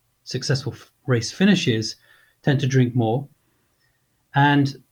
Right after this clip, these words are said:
the, the more successful athletes follow f-, hydration strategies. And, and I think that's the key. There are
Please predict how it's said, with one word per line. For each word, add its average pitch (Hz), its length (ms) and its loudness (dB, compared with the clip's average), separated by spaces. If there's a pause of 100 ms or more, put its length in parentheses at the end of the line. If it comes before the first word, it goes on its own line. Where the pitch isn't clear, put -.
(460)
the, 143 160 2
the 139 180 -2
more 156 180 4
successful 139 520 0
athletes 131 560 0 (380)
follow 123 520 2
f-, - 220 -20 (100)
hydration 131 520 0
strategies. 110 840 -4 (1800)
And, 127 260 4
and 131 100 4
I 131 60 6
think 175 280 0
that's 143 380 -2 (120)
the 131 80 -2
key. 117 380 -2 (300)
There 147 180 4
are 151 460 2